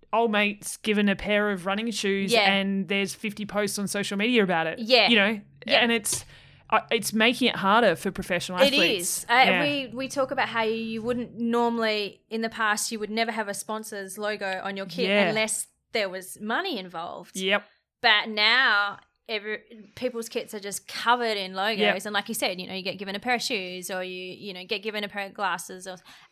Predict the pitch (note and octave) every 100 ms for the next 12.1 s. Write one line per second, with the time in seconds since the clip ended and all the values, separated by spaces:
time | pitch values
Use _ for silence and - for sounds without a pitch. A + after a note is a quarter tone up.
0 | - G#3+ G3+ - A3+ A3 G#3 G3+ F#3 G3
1 | F#3+ G3 _ G3+ - D4 - - G#3 F#3+
2 | F#3+ F#3 - - - - A#3+ G3+ F#3 F#3+
3 | F#3+ F#3+ F3+ G#3 G3 F#3+ G#3+ _ _ -
4 | G#3+ F#3+ F#3+ - _ - G3+ G#3 G3 G3
5 | - E3 F#3+ F#3 F3 - F#3+ F3+ F3+ F#3
6 | F#3+ _ _ _ _ _ _ - - F3+
7 | F#3+ F3+ F#3 G3+ B3 F#3+ G3 G#3+ - B3
8 | A#3 B3 A#3+ G3 G3+ A3+ A#3 E3 C#3 B3+
9 | - G3+ G3+ F#3 F#3+ G3+ E3+ - C4 D4
10 | F4 D#4 C4 - G3+ F#3 F#3+ F#3 - F#3+
11 | F#3 F3+ E3+ C#3+ _ _ _ - E3 -